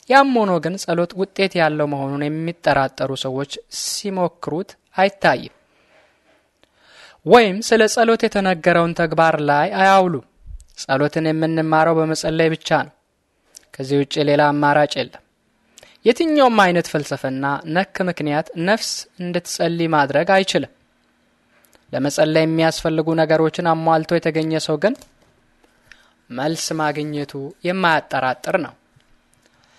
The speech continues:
ከእግዚአብሔር ጋር ኅብረት ማድረጉን ከመገንዘቡ የተነሳ ደስ ይለዋል። የጸሎትን አስፈላጊነት ለመረዳት ከጌታ ኢየሱስ ክርስቶስ የተሻለ ምሳሌ ሊሆነን የሚችል የለም። ስለሆነም አንድ አገልጋይ ምሳሌ የሚሆነው ከፈለገ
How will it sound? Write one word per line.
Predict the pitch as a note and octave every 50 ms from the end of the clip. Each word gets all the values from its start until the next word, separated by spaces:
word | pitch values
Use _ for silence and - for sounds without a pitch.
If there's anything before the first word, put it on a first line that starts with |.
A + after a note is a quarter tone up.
| _ _ _ _ _ _ _ -
ከእግዚአብሔር | A3+ A3+ B3 A#3+ C#4+ D4+ D#4 C#4+ D4 C4+ B3+ A#3
ጋር | F#3 F#3+ E3+ E3 F#3+ -
ኅብረት | G3+ G#3 G#3+ A#3 A#3+ A#3 -
ማድረጉን | G#3+ G3 F#3 E3+ F3 F3 E3 D#3+ E3 F3+ F3
ከመገንዘቡ | - F#3 F3 E3+ E3 D3 - E3 E3 D#3+ E3 E3 E3
የተነሳ | F3 E3 - - D3 D3 C#3 - - E3 E3
ደስ | F3 F#3 A3 - - -
ይለዋል። | F3+ D3+ C3 G2+ - - - - - _ _ _ _ _ _ _ _ _ _ _ _ _ _ _ -
የጸሎትን | - - - D3+ C#3+ C#3+ - D#3+ D3+
አስፈላጊነት | D3+ D3 - - D#3 D3 D3 D3 D3 D3 C#3 D3 D3+ D3+ D3 -
ለመረዳት | D#3 D3 D3+ D3 C#3+ D3 D3 D3 D#3 D#3 D#3 -
ከጌታ | - D#3+ D3+ D3+ C#3+ - D3+ D3+
ኢየሱስ | D3 D3 C#3 D3 C#3 -
ክርስቶስ | - - C#3+ - - D#3 C#3 -
የተሻለ | D3 - - C3+ - D3 C#3+ C#3 C#3+
ምሳሌ | C#3 C3+ - - C#3+ C#3+ C#3 C#3+ C3+
ሊሆነን | C#3 C3+ C3+ C#3 C#3 C3+
የሚችል | C3+ C3 C3 C3+ C3+ - A3+ C4 B3
የለም። | A#3+ G3+ C#3+ - - _ _ _ _ _ _ _ _ _ _ _ _ _ _ _ _ _ -
ስለሆነም | - - G3+ F#3+ E3 D3+ C#3+ C#3 D#3 F#3+ _ _ _ _ _ _ _ _ _ _ -
አንድ | D3 C#3+ C#3+ C#3+ D#3+ F3+ F#3 F#3+
አገልጋይ | E3+ D3+ D3 C#3+ C#3 C3 - C3+ C3+ C#3+ E3+ -
ምሳሌ | F3+ F#3 - - - F#3+ E3 D#3+
የሚሆነው | D3+ C#3+ C3+ B2+ B2+ B2+ C3 C3+ C3+ C3+
ከፈለገ | - D#3+ - G3+ G#3 G3+ G3 F#3 D3+